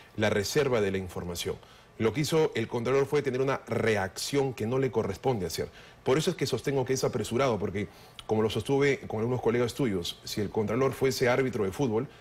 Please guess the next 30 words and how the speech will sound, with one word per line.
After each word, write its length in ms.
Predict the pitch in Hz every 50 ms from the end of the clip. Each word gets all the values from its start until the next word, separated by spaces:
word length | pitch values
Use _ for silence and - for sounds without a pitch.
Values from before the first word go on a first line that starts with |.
| - -
sería 260 | - - 110 110 123
el 100 | 123 117
peor 160 | - 131 131
en 80 | 135 117
la 60 | 104
historia. 420 | 92 - - 160 139 104 80 78 82 - - - - - - - -
Porque 240 | 104 110 107 -
en 60 | 110 110
el 60 | 113
minuto 320 | 123 147 175 165 175 175
cuarenta 400 | - 147 127 113 110 107 - 110
y 60 | 104
cinco, 420 | 92 - 185 160 127 101 - - - -
en 80 | 101
el 80 | 104 92
primer 280 | - 113 120 135 135
tiempo, 300 | 135 147 147 127 101 110
y 80 | 107 120
antes 260 | 147 151 139 151 143 117
de 60 | 123
entrar 340 | 110 - 123 131 139 139 -
al 100 | 110 104
descanso 480 | 95 104 - - 135 127 127 120 - 101
para 120 | - 92
los 240 | 90 92 95 95 -
segundos 280 | - 101 131 123 127
cuarenta 280 | 123 - 104 101 98 104
y 20 |
cinco 220 | 104 - 135 131 135
minutos, 380 | 135 143 156 151 170 170 -